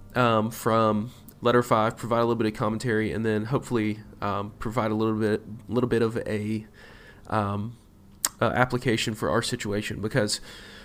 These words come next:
you know, World War Two and covid nineteen, you know, you know, I, th-, it's not a one for one, but I do think that there's, there's some wisdom to be gleaned from what he is saying about this kind of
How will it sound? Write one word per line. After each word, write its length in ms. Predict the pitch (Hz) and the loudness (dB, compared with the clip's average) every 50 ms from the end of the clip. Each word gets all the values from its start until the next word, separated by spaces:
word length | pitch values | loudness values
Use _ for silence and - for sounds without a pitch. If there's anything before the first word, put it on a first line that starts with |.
| - - - | -10 -2 4
you 80 | 147 | 6
know, 100 | 139 131 | 8 8
World 300 | 123 135 147 160 156 151 | 10 10 12 12 10 10
War 140 | 139 147 160 | 10 8 6
Two 440 | 135 - - 147 147 143 143 143 135 - | 6 8 8 10 10 10 10 8 6 4
and 140 | 92 120 123 | 2 0 2
covid 280 | - 151 127 123 127 120 | 4 4 4 4 4 2
nineteen, 500 | 123 123 117 104 - 135 120 120 120 123 | 2 2 2 2 2 4 4 4 4 4
you 80 | 120 | 4
know, 60 | 117 | 4
you 120 | 78 71 117 | 2 2 2
know, 180 | 117 110 110 | 2 2 4
I, 80 | 107 110 | 2 2
th-, 300 | - - - 117 123 - - 67 | 0 -2 -2 -2 -2 -2 -2 -2
it's 160 | 73 117 - | -4 0 2
not 140 | 147 139 139 | 4 6 6
a 40 | 135 | 6
one 220 | 123 123 123 127 | 6 6 6 4
for 180 | 127 127 - 117 | 4 2 0 0
one, 280 | 113 110 113 120 123 | 2 2 2 2 2
but 80 | 117 113 | 0 0
I 60 | 104 | 2
do 120 | 113 123 127 | 2 0 0
think 200 | 127 139 95 71 | 0 0 -2 -2
that 120 | 95 104 | -2 -2
there's, 340 | 107 110 110 113 107 - - | 0 0 0 0 -2 -4 -6
there's 240 | - - 101 110 - | -6 -4 -4 -4 -2
some 160 | - 120 113 | -2 0 0
wisdom 360 | 113 120 120 117 113 104 107 | 0 0 0 0 -2 -2 -2
to 100 | 107 - | -4 -2
be 140 | 107 110 107 | -2 -2 -2
gleaned 340 | 107 113 110 107 104 104 104 | 0 0 0 0 -2 -2 -4
from 160 | - 104 104 | -6 -6 -6
what 120 | 101 - | -6 -6
he 120 | 120 123 110 | -6 -6 -6
is 100 | 98 - | -4 -2
saying 380 | - - 123 107 107 101 101 | -2 0 0 0 -2 -4 -6
about 340 | 101 - 101 95 - - - - - - - - - - - | -6 -6 -6 -6 -6 -8 -10 -16 -18 -18 -18 -18 -18 -6 0
this 300 | 120 117 113 110 - - - - | 2 2 2 2 0 -2 -2 -4
kind 180 | - - 131 117 | -6 -4 -2 0
of 180 | 113 110 - | -2 -2 -4